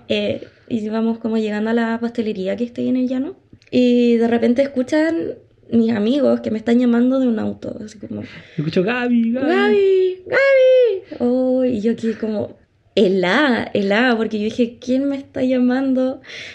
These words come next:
Speaker 1: Y, pucha, yo en sí soy corta de vista, entonces, ay, corta de vista, <laughs> yo no veo, soy piti.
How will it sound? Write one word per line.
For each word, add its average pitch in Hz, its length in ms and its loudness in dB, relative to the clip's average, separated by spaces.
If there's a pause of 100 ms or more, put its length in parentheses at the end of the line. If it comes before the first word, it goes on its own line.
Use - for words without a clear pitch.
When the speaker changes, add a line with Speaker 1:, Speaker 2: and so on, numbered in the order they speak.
(140)
Speaker 1:
Y, 202 300 -4 (340)
pucha, 220 320 -4
yo 214 460 0
en 233 160 2
sí 254 260 -2
soy 285 140 0
corta 269 240 -2
de 277 100 4
vista, 254 240 -2
entonces, 214 480 -2 (560)
ay, - 220 -10
corta - 240 -6
de - 80 -4
vista, - 560 -2
<laughs> - 40 2
yo 254 200 4
no 254 160 4
veo, 220 180 0
soy 233 200 2
piti. 233 360 -4